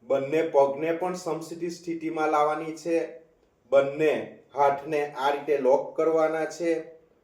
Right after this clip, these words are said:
અને ધીરે ધીરે આપણે શ્વાસ લેતા જવાનું છે અને શ્વાસ લેતા જઈને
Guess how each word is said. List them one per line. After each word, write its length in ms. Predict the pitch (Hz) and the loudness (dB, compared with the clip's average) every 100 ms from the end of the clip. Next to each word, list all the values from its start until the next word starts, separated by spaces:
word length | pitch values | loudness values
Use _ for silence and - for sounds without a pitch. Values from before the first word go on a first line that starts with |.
| _ _ - | _ _ -8
અને 240 | 147 185 | -2 -2
ધીરે 320 | - 135 135 131 | -2 -2 2 2
ધીરે 240 | 127 135 | 2 2
આપણે 360 | 123 127 151 170 | 2 2 0 -2
શ્વાસ 600 | - 135 131 151 151 - - _ _ 110 | -4 0 2 2 0 -8 -18 _ _ -4
લેતા 440 | 123 123 156 156 | 0 2 4 4
જવાનું 540 | 147 131 127 123 117 | 4 4 4 0 -6
છે 320 | 113 113 95 87 - _ _ _ - | -8 -8 -8 -10 -16 _ _ _ -6
અને 260 | 127 147 160 | -4 -2 -4
શ્વાસ 520 | - 147 165 185 170 | 0 4 4 2 2
લેતા 540 | 160 147 143 135 - - - _ _ | 2 4 2 2 0 -12 -20 _ _
જઈને 760 | 107 127 147 175 160 117 107 | -10 6 6 6 2 -2 -4